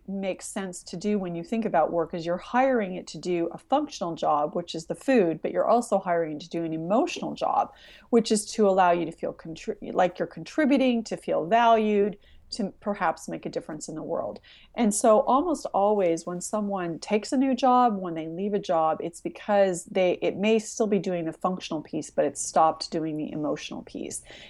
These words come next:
And so it's really important to look at that. And so, um, what I found is that even though my work on Wall Street was doing that functional job, um, I had gotten to the point where I had learned as much as I could learn. I think I was making as much as I could make.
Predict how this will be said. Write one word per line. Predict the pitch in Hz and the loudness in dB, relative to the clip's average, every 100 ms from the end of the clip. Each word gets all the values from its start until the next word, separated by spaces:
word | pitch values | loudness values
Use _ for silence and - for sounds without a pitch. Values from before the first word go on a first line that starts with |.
| - | -6
And | 208 | 2
so | 254 | 4
it's | 208 202 | 4 2
really | 196 247 262 | 4 4 4
important | 220 208 190 160 175 | 0 0 0 0 -4
to | |
look | 170 165 - | -6 -6 -8
at | - | -2
that. | 202 180 | 0 0
And | 160 | -4
so, | - 190 175 170 - - - - | -4 2 2 2 -6 -20 -20 -4
um, | 202 185 170 | -2 -2 -2
what | 185 220 | 2 4
I | 208 190 | 4 0
found | - 269 302 247 202 | -4 -6 -4 -6 -6
is | 185 180 | -8 -6
that | 190 175 | -4 -4
even | 196 208 208 | -4 -4 -4
though | 196 185 175 175 | -4 -2 -2 -2
my | 180 185 180 170 - | -2 2 2 -2 -8
work | 160 190 185 | -2 -2 0
on | 175 | -2
Wall | 175 170 | 0 -2
Street | 175 - 160 | -4 -10 -8
was | 170 | -8
doing | 170 165 156 | -6 -4 -2
that | 151 - | -4 -2
functional | 220 226 - 170 156 | -2 -2 -2 -6 -2
job, | 160 151 147 147 - - - _ | 2 4 4 2 -14 -20 -20 _
um, | 214 175 | 2 2
I | 190 | 2
had | 202 | 2
gotten | 180 196 180 | 6 4 4
to | 180 | -6
the | |
point | 170 - 254 220 - | -6 -2 0 0 0
where | 175 165 | 2 4
I | 165 175 175 | 4 4 2
had | 165 175 | -2 -10
learned | 180 202 214 208 | -4 -4 -2 -2
as | 175 170 | -4 -8
much | 170 | -10
as | 160 | -6
I | 151 | -6
could | 151 - 202 | -6 -8 -2
learn. | 226 220 | 0 0
I | 190 | -2
think | 175 170 | -4 0
I | 165 | 2
was | 151 156 | 2 -2
making | 165 160 - 160 | -4 -4 -4 -6
as | 156 | -4
much | 160 156 165 | -4 -4 -4
as | - | -2
I | 160 | -4
could | - - | -4 -2
make. | 214 220 214 | 2 2 2